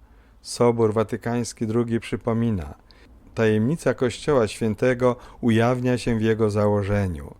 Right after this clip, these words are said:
Pan Jezus bowiem zapoczątkował Kościół swój, głosząc radosną nowinę, a mianowicie nadejścia Królestwa Bożego, obiecanego od wieków w Piśmie. Wypełnił się czas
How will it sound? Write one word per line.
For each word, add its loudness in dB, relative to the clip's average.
Pan 2
Jezus 2
bowiem 2
zapoczątkował -2
Kościół -2
swój, -2
głosząc 2
radosną 0
nowinę, -2
a -2
mianowicie 0
nadejścia 2
Królestwa 0
Bożego, 0
obiecanego 2
od 0
wieków 0
w -20
Piśmie. -6
Wypełnił 4
się 0
czas 0